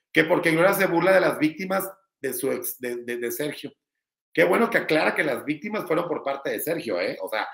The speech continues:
ahí está diciendo que Gloria no tuvo absolutamente nada que ver. Entonces, no entiendo la propaganda, o sea, no entiendo por qué propuesta cuando Gloria Trevi no fue la que hizo el daño, y ahí ella misma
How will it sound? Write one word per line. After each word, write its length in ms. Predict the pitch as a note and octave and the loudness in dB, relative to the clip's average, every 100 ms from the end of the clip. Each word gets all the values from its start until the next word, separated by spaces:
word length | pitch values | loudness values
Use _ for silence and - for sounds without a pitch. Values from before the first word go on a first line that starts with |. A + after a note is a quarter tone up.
| - _ | -14 _
ahí 220 | - A#2+ E3+ | -4 0 0
está 220 | E3 D#3+ | 0 -2
diciendo 440 | D#3 D#3 D3+ F3 | -4 -4 -4 -4
que 120 | F3+ | -6
Gloria 240 | A2 A#2 C#3+ | -6 -2 -2
no 160 | C#3 | -4
tuvo 160 | C3+ C3+ | -6 -8
absolutamente 640 | C#3 A2+ A2 A#2+ A#2 A2+ | -6 -10 -10 -10 -12 -10
nada 220 | A#2 A2+ A2 | -10 -10 -8
que 100 | C3 | -8
ver. 140 | C#3 - - | -8 -12 -20
Entonces, 260 | _ F3+ F3+ | _ -2 0
no 60 | G#3 | -2
entiendo 560 | G3+ F#3+ F3+ F3+ F#3 | -4 -4 -2 -2 -2
la 220 | E3 B2+ | -2 -4
propaganda, 640 | - A#2+ B2+ B2+ F3+ F3+ F2+ | -4 -6 -4 -4 -4 -6 -8
o 40 | |
sea, 120 | F2+ | -8
no 120 | A#2 D3 | -6 -6
entiendo 440 | D#3+ D#3 D#3 F3 | -4 -2 -2 -4
por 140 | C#3+ | -12
qué 140 | - A#2+ | -12 -12
propuesta 560 | C#3 - B2+ - B2+ - _ _ | -12 -10 -8 -8 -12 -14 _ _
cuando 280 | C3+ C3 B2+ | -4 -2 -2
Gloria 260 | B2 C3 | -2 -2
Trevi 240 | - B2+ B2+ | -2 -6 -6
no 160 | B2+ | -8
fue 120 | B2+ A#2 | -6 -6
la 140 | A#2+ | -6
que 100 | A#2+ | -6
hizo 200 | G#2+ B2 | -10 -8
el 60 | B2 | -6
daño, 220 | B2 C3+ | -6 -6
y 80 | - | -2
ahí 200 | A#2+ C#3 | 0 0
ella 140 | D#3 E3+ | -2 -4
misma 420 | C#3+ A#2 A#2+ | -6 -10 -14